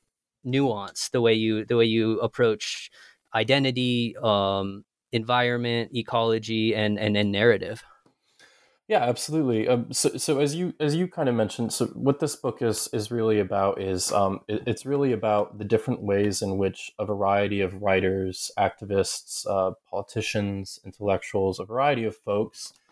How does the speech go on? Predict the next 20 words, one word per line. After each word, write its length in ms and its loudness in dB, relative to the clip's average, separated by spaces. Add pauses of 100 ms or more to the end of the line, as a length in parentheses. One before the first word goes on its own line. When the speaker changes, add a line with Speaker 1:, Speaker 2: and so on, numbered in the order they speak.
(300)
Speaker 2:
have 160 -6
kind 240 0
of, 200 2 (100)
uh, 220 0 (340)
rhetorically 960 -2 (600)
identified 840 -2
them, 380 -2
uh, 160 0
identified 800 0
not 360 0
with, 460 -2 (240)
um, 560 0
you 140 -6
know, 400 2
uh, 320 0 (100)
n-, 220 -2
not 320 2
with, 260 -2
uh, 380 0 (100)
uh, 460 0